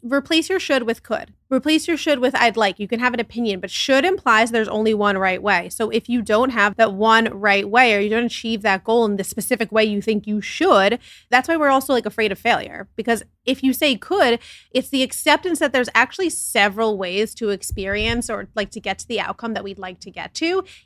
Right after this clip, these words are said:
even if they don't look exactly like the choice that we think is going to bring us the most happiness, joy, success, whatever, right? So the first thing is, like, no one should feel anything.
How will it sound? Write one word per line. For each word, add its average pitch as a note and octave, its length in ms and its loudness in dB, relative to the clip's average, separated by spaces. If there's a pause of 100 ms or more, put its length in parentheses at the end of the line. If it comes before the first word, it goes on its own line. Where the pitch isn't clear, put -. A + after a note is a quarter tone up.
even C4 240 2
if C4 120 -2
they B3 100 -4
don't G#3+ 220 -4
look G#3 120 -8
exactly F#3+ 580 -4
like F#3 260 -8
the F#3 80 -14
choice F#3 320 -12
that F#3+ 140 -14
we F#3+ 120 -16
think F3+ 540 -14 (480)
is G#3+ 240 -4
going G#3 420 0
to A3+ 120 -8
bring G3+ 320 -4
us F#3+ 220 -6
the F#3+ 120 -2
most F#3 540 -8 (580)
happiness, A#3 380 -4
joy, B3+ 280 -2
success, G3 400 -4
whatever, G3+ 340 -4
right? G3 240 -6
So A#3 240 0 (280)
the D#4 80 -4
first A#4 260 2
thing E4 160 0
is, D4 100 2
like, C4+ 180 0 (100)
no D#4 140 4
one B4 120 6
should E4 260 2
feel A3+ 220 2
anything. - 500 -6